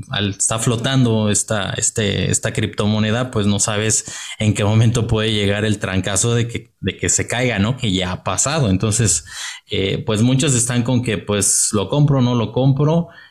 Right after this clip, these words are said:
y, pues, mientras muchos se deciden, pues, ya está subiendo, sigue y sigue, si-, sigue subiendo. Pues, de entrada, ¿cómo ves, este, George, la, la noticia y, y cómo ves, eh, este tipo de pagos de, en criptomonedas? ¿Crees que sea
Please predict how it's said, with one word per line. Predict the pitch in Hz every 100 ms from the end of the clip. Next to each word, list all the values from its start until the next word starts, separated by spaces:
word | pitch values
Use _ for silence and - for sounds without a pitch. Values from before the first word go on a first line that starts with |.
| _
y, | 110 107
pues, | 110 107 107
mientras | 123 120 120 117 120 117 117 - - - - -
muchos | 120 127 127 127
se | 120
deciden, | 110 110 139 160 165
pues, | 127 107
ya | 117
está | - 131
subiendo, | - 110 113 117 104 107
sigue | 110 139 143 139
y | 127
sigue, | - 127 123
si-, | 110 120 113
sigue | - 123 123
subiendo. | 117 113 113 104 - - - - _ _ _ _
Pues, | 131 131 -
de | 143
entrada, | 147 151 175 202 -
¿cómo | 180 185
ves, | 170 165 147
este, | 135 131
George, | 113 127 127 127
la, | 107 101 101
la | 107 110
noticia | 110 131 127 156 151 151
y, | 120 104
y | - 104 101
cómo | 123 127 120
ves, | 120 123 - - - _ -
eh, | 104 104 92
este | 110 - 127
tipo | 127 117 120
de | 110
pagos | 113 117 120 117
de, | 107 101 98
en | 95
criptomonedas? | 101 90 101 104 104 107 117 110 - -
¿Crees | 117 113
que | 127
sea | 110 117 120 120 107